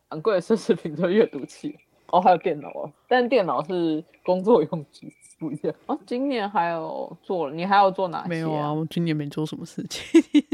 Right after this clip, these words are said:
Speaker 2: <laughs>
Speaker 1: 有，我们最重要就是做了一集，一，一季 podcast，不断地强调它。<laughs> 没有，我真的觉得因为做了 podcast，所以让我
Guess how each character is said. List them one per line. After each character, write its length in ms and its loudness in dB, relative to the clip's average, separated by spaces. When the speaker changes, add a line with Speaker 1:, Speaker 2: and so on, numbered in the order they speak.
Speaker 2:
<laughs> 500 -20
Speaker 1:
有， 120 0
我 80 2
们 520 -6
最 180 2
重 220 -2
要 120 -2
就 140 -2
是 60 0
做 200 -2
了 120 -2
一 20 -2
集， 320 -12
一， 100 -6
一 120 -6
季 200 -4
podcast， 460 -6
不 140 -4
断 260 2
地 80 0
强 160 -4
调 240 -2
它。 80 -20
<laughs> 240 -10
没 140 2
有， 100 6
我 140 8
真 100 0
的 140 2
觉 100 0
得 100 4
因 120 -2
为 120 2
做 220 0
了 100 -10
podcast， 600 -6
所 220 -2
以 440 -4
让 220 2
我 340 0